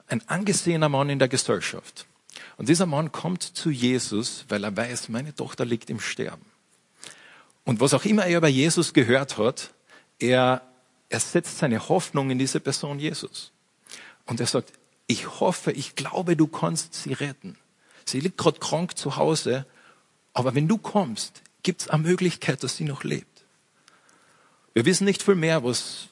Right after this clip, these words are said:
was er über Jesus gewusst hat oder nicht, aber wir wissen, dass er seine Hoffnung in ihn gesetzt hat. Und dann, was macht Jesus, der grad von Leuten umgeben ist, von einer großen Menschenmenge, wird er kommen zu diesem Mann? Da steht,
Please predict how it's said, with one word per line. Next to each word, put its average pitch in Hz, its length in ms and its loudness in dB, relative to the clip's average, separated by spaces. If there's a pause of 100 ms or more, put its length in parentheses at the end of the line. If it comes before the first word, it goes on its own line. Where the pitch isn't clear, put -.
(120)
was 123 340 -4
er 143 80 6
über 123 100 4
Jesus 127 420 -2
gewusst 120 380 0
hat 135 100 -2
oder 123 160 0
nicht, 135 260 -6
aber 104 160 -2
wir 101 140 0
wissen, 147 320 -2
dass 131 240 -6
er 123 340 -2 (180)
seine - 260 -8
Hoffnung 139 360 -4
in 120 100 -2
ihn 120 200 -4
gesetzt - 500 -12
hat. - 220 -20 (1600)
Und 107 180 -6
dann, 110 260 0 (240)
was - 160 -2
macht 107 200 -6
Jesus, 127 500 0
der 113 120 4
grad - 300 2 (360)
von - 280 -2
Leuten 123 400 2
umgeben 131 420 2
ist, 135 140 -2
von 123 160 -2
einer 110 80 0
großen 147 400 0
Menschenmenge, 120 720 0
wird 147 160 0
er 143 80 2
kommen 139 340 -4
zu 143 120 -6
diesem 135 240 -8
Mann? 143 260 -8 (1200)
Da - 80 -8
steht, - 380 -2